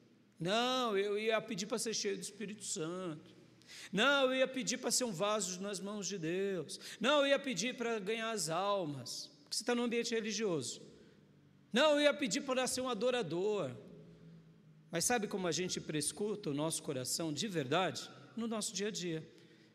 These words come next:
É o que nós mais desejamos. Você quer dinheiro? É, é,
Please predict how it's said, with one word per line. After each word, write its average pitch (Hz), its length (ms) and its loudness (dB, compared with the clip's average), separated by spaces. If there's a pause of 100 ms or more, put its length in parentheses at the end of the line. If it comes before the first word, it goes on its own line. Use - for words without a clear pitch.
(160)
É 156 80 0
o 156 40 0
que 185 160 -6
nós 170 300 0
mais 156 380 -2
desejamos. 147 1300 -6 (2750)
Você 151 100 -6
quer 160 200 2
dinheiro? 151 580 4
É, 147 120 -2
é, 160 800 -4